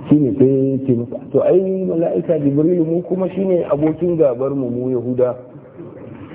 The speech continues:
Eh, ba sa son sa. Saboda shi ne, ma, su Yahuda aka yi zance ko? Ko da ke ina hikaya ne a bakinsa.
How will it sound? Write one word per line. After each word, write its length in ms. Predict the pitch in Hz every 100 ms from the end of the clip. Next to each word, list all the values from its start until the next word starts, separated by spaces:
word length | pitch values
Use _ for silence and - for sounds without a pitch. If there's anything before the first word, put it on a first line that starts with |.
| - - - - - 320 - - 196 - - - - - - - -
Eh, 300 | 127 120 110 117 - - - - -
ba 160 | 147 151
sa 180 | 143 123
son 180 | 135 110
sa. 80 | - - - - - - - - - - - - - - 101 - - 85 101 95
Saboda 380 | 135 147 127 107 117
shi 120 | 151
ne, 200 | 127 110
ma, 220 | 110 104 107 -
su 60 | 185
Yahuda 360 | 180 170 170
aka 140 | 170 156
yi 60 |
zance 240 | 139 135 127 120
ko? 160 | 151 - - - - - - - -
Ko 80 | 147
da 120 | 151
ke 100 | 139
ina 220 | 135 151 147
hikaya 440 | 120 117 147 139
ne 100 | 127
a 120 | 120 113
bakinsa. 580 | 104 101 123 113 101